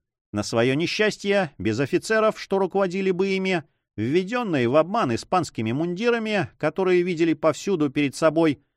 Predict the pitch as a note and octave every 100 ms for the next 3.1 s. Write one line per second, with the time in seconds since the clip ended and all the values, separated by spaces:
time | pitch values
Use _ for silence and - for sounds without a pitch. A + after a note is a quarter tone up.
0 | _ - A#2+ G3+ G#3 F#3 G3+ G#3 A3+ A3
1 | B2 - G#2 C#3 D3 - F#3+ A#2 F2+ _
2 | _ - D2+ D#2 F2+ G#2 C3 A3 A3 G#3+